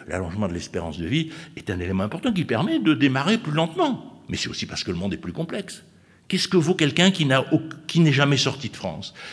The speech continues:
Qu'est-ce que vaut quelqu'un qui ne parle pas du tout une autre langue ? Alors, je parle même pas des dix pour cent qui savent pas lire. Comment, effectivement, ces jeunes qu'on laisse sur le bord de la route,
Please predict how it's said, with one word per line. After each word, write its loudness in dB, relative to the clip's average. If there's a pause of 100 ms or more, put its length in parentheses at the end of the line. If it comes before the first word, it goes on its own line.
(120)
Qu'est-ce -4
que 2
vaut 6
quelqu'un 2
qui 0 (240)
ne 4
parle -2
pas 0
du -2
tout 2
une 4
autre 0
langue ? -4 (320)
Alors, -8
je -6
parle -4
même -4
pas -2
des -2
dix -8
pour -10
cent -4
qui -8
savent -8
pas -6
lire. -4 (300)
Comment, -2
effectivement, -2 (320)
ces -4
jeunes 0
qu'on -6
laisse -2
sur -4
le -4
bord -4
de -2
la -4
route, -4